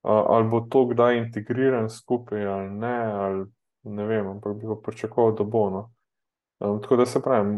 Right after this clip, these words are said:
mogoče bi res morala povabiti koga od,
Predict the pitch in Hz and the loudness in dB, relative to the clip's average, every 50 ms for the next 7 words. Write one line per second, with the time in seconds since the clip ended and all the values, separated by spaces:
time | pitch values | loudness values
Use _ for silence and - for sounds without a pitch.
0 | - - 110 110 113 127 135 135 - - 117 117 120 120 127 123 123 - - - | -6 -8 -8 -8 -2 -2 -2 -2 -2 -6 -4 -4 0 2 2 0 0 -4 -12 -8
1 | 117 113 110 107 104 101 101 101 - 107 104 107 107 101 98 101 - _ - 107 | -6 -2 0 0 0 0 -4 -6 -8 -2 0 2 2 2 0 -8 -16 _ 2 2
2 | 107 104 98 95 92 92 90 90 - | 2 2 0 -4 -6 -6 -8 -10 -12